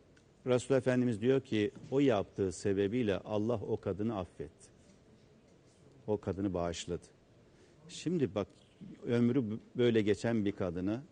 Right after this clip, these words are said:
bir canlıya su verdi diye Cenab-ı Hak affediyor.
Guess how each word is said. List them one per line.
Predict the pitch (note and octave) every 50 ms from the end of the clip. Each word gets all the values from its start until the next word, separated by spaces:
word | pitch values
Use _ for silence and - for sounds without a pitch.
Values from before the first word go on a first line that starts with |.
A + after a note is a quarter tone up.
| - _
bir | - E3+ D#3+ A#2+
canlıya | G2+ A2+ A2+ A2 A2 A2+ A#2 B2+ C3+
su | B2+ - - - C#3+ B2+
verdi | A2+ G#2 F#2+ F2+ F2 D2+ E2 D2+ -
diye | D2+ D2+ D#2 - C3 - _ _ _ _ _ - _ _ _ _
Cenab-ı | - - B2+ C3+ B2+ A#2 A2 F#2+ G#2
Hak | G#2+ A2+ - - - -
affediyor. | A2+ A#2 A#2+ - - - G2+ F2+ E2 E2+ E2 D#2+